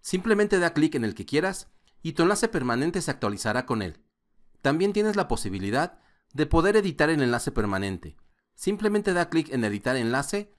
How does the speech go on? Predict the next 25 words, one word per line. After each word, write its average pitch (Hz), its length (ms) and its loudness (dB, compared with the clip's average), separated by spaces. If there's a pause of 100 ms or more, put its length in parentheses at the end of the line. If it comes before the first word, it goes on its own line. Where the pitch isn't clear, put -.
(180)
y 160 100 -4
se 185 100 0
te 180 100 -2
habilitará 175 380 2
esta 202 200 -2
caja 175 240 -4
de 135 100 0
texto. - 440 -8 (360)
De 131 180 4
esta - 200 0
manera 147 440 2 (320)
podrás 160 300 6
realizar 185 300 0
el 156 120 0
cambio 143 260 2
de 117 80 2
tu 110 100 -6
enlace 143 440 -2 (260)
si - 160 -2
así 156 200 0
lo 151 120 4
requieres. - 600 -6 (440)
Es - 180 0
importante 156 500 6
recordarte 120 680 -2